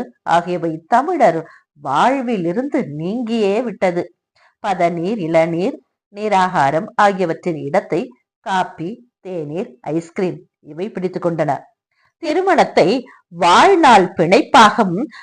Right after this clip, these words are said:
இரண்டு உயிரின் ஒருமைப்பாடாகவும் கருதிய நிலை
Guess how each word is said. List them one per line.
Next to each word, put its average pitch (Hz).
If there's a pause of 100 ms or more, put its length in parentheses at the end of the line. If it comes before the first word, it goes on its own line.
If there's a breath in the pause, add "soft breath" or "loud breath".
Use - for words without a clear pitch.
இரண்டு 254
உயிரின் 269
ஒருமைப்பாடாகவும் 208
கருதிய 214 (240)
நிலை 294